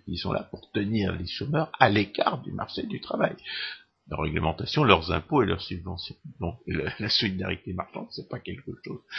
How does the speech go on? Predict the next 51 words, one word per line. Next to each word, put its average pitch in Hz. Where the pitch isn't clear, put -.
qui 95
ne, 92
qui 92
était, 98
c'est 101
pas 131
un 117
problème 120
de 104
la 95
fin 170
du 120
dix-huitième 98
siècle. 95
Hein, 110
c'est 98
un 95
problème 92
qui 98
est 85
d'autant 87
plus 76
actuel 85
aujourd'hui 82
que -
les 82
hommes 80
de 80
l'État 80
n'en 76
veulent 78
toujours -
pas, -
et -
qu'à 80
la 80
place, -
ils 90
nous, 87
ils 78
cherchent -
à 85
nous 78
imposer 82
une 123
prétendue -
solidarité -
qui -
n'en 135
est 92
pas 87